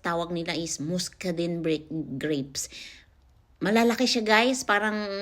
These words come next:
serali ang tawag sa amin nun. Ang lalaki niya tapos ang bango. Ayan siya. So, first day nila ng grapes picking. Kaya na-time nga namin ng aking kaibigan guys. Ayan, first day namin.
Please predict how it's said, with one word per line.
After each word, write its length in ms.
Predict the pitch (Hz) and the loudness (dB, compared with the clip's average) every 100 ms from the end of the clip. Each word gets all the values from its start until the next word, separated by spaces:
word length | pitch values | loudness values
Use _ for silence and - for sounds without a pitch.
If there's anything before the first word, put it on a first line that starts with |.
| 196 185 - - | -6 -8 -12 -16
serali 640 | - 214 196 185 190 240 | -4 0 4 6 4 2
ang 80 | 196 | 0
tawag 320 | 180 165 165 | 0 2 0
sa 240 | 160 156 151 | -2 -2 0
amin 160 | 151 | -2
nun. 160 | 160 180 | -2 -2
Ang 160 | 190 214 | -2 0
lalaki 400 | 240 247 247 226 | 0 0 2 2
niya 160 | 214 | 2
tapos 720 | 214 202 - 196 180 - - - - - - | -2 -4 -6 -8 -6 -6 -8 -16 -20 -20 -12
ang 240 | - 185 180 | -2 0 4
bango. 640 | 202 220 220 180 160 156 - _ _ _ | 6 6 6 6 6 2 -8 _ _ _
Ayan 240 | 165 175 160 | -4 -2 -4
siya. 320 | - 147 139 | -4 -4 -4
So, 400 | 143 156 147 151 - - - | -2 -2 -2 -6 -16 -18 -18
first 560 | - - 220 226 208 214 | -20 2 4 4 4 2
day 80 | |
nila 320 | 226 226 220 220 | 4 4 4 4
ng 400 | 208 190 165 160 | 2 0 -2 2
grapes 320 | 190 196 - | 2 2 -2
picking. 480 | - 202 196 185 185 | 0 0 2 -2 0
Kaya 160 | 185 | 0
na-time 320 | 185 185 180 175 175 | 0 0 0 2 0
nga 80 | 170 | 0
namin 400 | 170 165 165 165 | 0 0 0 0
ng 80 | 156 | 0
aking 240 | 156 165 156 | -2 -2 -2
kaibigan 480 | 151 156 151 156 156 | -2 -2 0 0 -2
guys. 720 | 151 160 202 277 277 - - - - - - - | -4 -4 -4 -6 -6 -10 -12 -20 -20 -20 -18 -4
Ayan, 640 | 165 175 160 185 247 302 | 0 2 0 0 0 -2
first 320 | - 196 - | 0 0 0
day 160 | 175 175 | 0 2
namin. 640 | 170 165 160 160 196 302 | 0 0 0 0 -2 -4